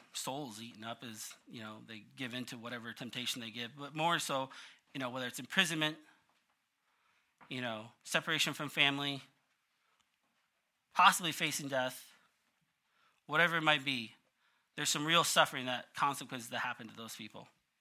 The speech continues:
Evildoers, wrongdoers, people who are committing things just out of spite,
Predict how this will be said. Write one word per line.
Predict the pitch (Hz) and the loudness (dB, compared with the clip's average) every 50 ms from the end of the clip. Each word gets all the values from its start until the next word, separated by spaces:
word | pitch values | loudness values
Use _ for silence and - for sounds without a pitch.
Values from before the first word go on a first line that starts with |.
| _ _ _ _ _ _ _ _ _ _ _ _ _ _ _ _ | _ _ _ _ _ _ _ _ _ _ _ _ _ _ _ _
Evildoers, | - 196 196 180 165 160 147 147 135 127 120 117 113 107 - | 4 4 4 4 2 0 0 0 2 0 0 -2 -4 -6 -2
wrongdoers, | 135 143 165 180 185 180 175 151 151 139 131 123 123 117 | 6 10 12 12 12 10 8 4 0 0 0 0 -2 -2
people | - 185 185 175 180 | -2 -2 0 0 0
who | 170 175 | 2 4
are | 165 156 147 143 - - - - - - - - | 4 4 4 0 -4 -14 -14 -14 -14 -16 -16 -6
committing | - 185 175 190 202 196 190 185 | -2 2 4 6 6 6 4 2
things | 170 - 196 185 180 180 175 156 - - - - - - - _ - | 2 4 6 6 6 6 2 -2 -6 -10 -16 -20 -20 -20 -20 _ -6
just | - 143 180 165 - - - | 2 4 4 4 4 2 6
out | - 170 170 | 8 10 12
of | 165 151 139 135 143 - | 12 10 8 4 -2 -6
spite, | - - - - - - 208 190 185 180 185 | -4 -4 -4 -2 8 10 12 12 12 10 6